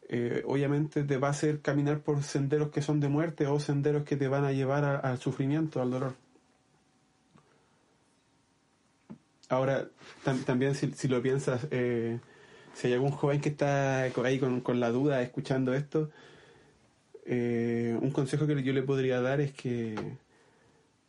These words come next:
que hay que sanar primero uno mismo, buscar, eh, buscar, eh, como dice David, la preparación, la formación, trabajar, eh,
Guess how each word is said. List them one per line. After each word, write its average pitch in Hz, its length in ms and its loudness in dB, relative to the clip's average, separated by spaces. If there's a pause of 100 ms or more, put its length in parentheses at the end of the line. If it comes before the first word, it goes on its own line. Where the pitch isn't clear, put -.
(300)
que 113 720 -2 (1500)
hay 156 120 0
que 170 140 -2
sanar 143 320 0
primero 151 380 2
uno 143 280 0
mismo, 139 600 0
buscar, 135 460 -2
eh, 117 600 -4 (960)
buscar, 131 560 -4
eh, 123 220 -2
como 120 280 0
dice 123 560 -2 (260)
David, 123 360 -2
la 135 100 0
preparación, 123 760 -2 (200)
la 123 120 -4
formación, 131 920 -4
trabajar, 127 680 -2
eh, 113 300 -2